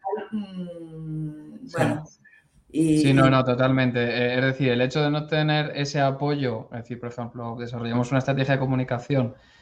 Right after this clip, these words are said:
Speaker 2: en, en LinkedIn, por dar un ejemplo, y, y resulta que, o aunque se haya diseñado un plan de comunicación perfecto, metodológicamente perfecto, pero luego resulta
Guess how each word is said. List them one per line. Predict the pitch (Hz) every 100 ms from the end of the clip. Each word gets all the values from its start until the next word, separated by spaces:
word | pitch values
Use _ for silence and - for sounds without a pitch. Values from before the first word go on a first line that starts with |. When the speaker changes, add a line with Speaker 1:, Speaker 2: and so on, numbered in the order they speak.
| _ -
Speaker 2:
en, | 120 117 117
en | 113
LinkedIn, | 117 139 127 117 117
por | 113
dar | 113 117
un | 120
ejemplo, | 117 135 127 123 104 - _ _ _ -
y, | 123 117 120 127
y |
resulta | 117 117 - 139 131 143 139
que, | 143 139 139 135 135 131
o | 127
aunque | 123
se | 120 135
haya |
diseñado | 147 151 156 160 160 156
un | 147 151 147
plan | - 156 160
de | 151
comunicación | 147 143 139 135 135 156 151 143 135 _ _
perfecto, | 131 123 123 - 180 - 123 117 -
metodológicamente | 131 131 127 139 156 151 147 147 139
perfecto, | 135 131 123 - - 117 - _ _ _ -
pero | 131 131
luego | 139 151
resulta | 160 160 160 156 123 110